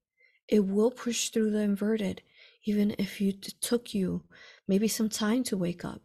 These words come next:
and you were part of the matrix at first. Don't be hard on yourself. Self-love, continue to hold that love light, and know that all will shift at their own free will and choosing. They will shift. You keep being that source of light,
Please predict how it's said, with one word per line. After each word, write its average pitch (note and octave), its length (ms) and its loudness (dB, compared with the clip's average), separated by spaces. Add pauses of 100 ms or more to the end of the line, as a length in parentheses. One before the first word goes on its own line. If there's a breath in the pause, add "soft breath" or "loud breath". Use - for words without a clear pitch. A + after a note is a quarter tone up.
and F3+ 160 0
you F#3 100 0
were G#3+ 140 -2
part A#3 360 -4
of A#3 60 -2
the A3 80 0
matrix F#3 560 -4
at G#3 100 -12
first. - 400 -16 (920 loud breath)
Don't G3+ 220 0
be A#3+ 120 2
hard G#3+ 240 2
on G3+ 160 2
yourself. G3+ 460 -4
Self-love, G#3 800 -2
continue F#3+ 500 0
to A#3 100 0
hold A3 260 -2
that A#3 140 -4
love G#3 260 -2
light, F#3+ 220 -4 (340 loud breath)
and F#3+ 200 4
know F3 220 4
that A3+ 220 0
all F3 260 -2
will A3 140 -4
shift A3+ 440 -4
at F3+ 140 -6
their G3+ 260 -6
own G3 260 0
free A3+ 240 0
will A3 280 -2
and A#3 140 -2
choosing. A#3+ 540 -2 (420 loud breath)
They G#3 140 4
will G#3+ 260 2
shift. - 560 -8 (720)
You A3+ 160 0
keep B3 320 -2
being A#3+ 320 0
that - 220 -6 (160)
source - 420 -4
of - 200 -10
light, F#3+ 320 -2